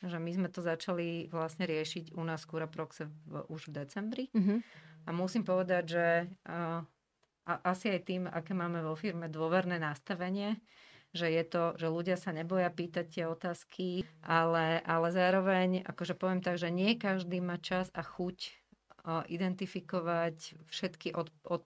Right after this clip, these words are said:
Speaker 1: otázky a
Speaker 2: Mhm.
Speaker 1: všetky odpovede. Takže akože sme to vlastne z-, sústredili na jedno miesto. Všetky tie najčastejšie otázky, ktoré sa vyskytli,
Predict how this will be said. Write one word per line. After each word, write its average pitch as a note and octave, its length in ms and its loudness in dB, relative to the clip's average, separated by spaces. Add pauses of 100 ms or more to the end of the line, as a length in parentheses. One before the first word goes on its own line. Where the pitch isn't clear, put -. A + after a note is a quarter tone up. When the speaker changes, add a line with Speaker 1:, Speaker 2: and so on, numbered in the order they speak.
Speaker 1:
otázky F3+ 720 -4
a A#3 80 6
Speaker 2:
Mhm. G#3 100 10
Speaker 1:
všetky A3 340 6
odpovede. F3+ 760 -2 (340)
Takže F3 300 2
akože F3 240 -2
sme F3+ 160 0
to F3+ 160 -4
vlastne F3 480 -2 (320)
z-, E3 240 -12
sústredili G3 640 0
na E3+ 160 0
jedno E3 320 2
miesto. F3+ 560 -4 (380)
Všetky G3+ 340 -4
tie F3+ 240 0
najčastejšie F3 720 -2
otázky, E3 400 -4
ktoré E3 260 -4
sa D#3+ 160 -4
vyskytli, F#3 760 -4